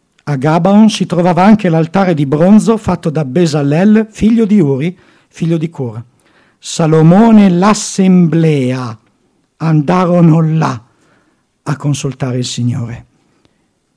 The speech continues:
Immaginatevi di essere l'oggetto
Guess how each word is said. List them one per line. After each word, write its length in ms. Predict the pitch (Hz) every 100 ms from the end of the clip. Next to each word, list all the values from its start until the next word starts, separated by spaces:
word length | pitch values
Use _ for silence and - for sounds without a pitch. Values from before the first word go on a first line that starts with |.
| _ _ _ _ _ _ _ _ _ _ - -
Immaginatevi 840 | 165 170 165 185 180 165 139 131
di 100 | 131
essere 400 | 160 160 - 139
l'oggetto 880 | 143 156 139 123 139 - _ 110 107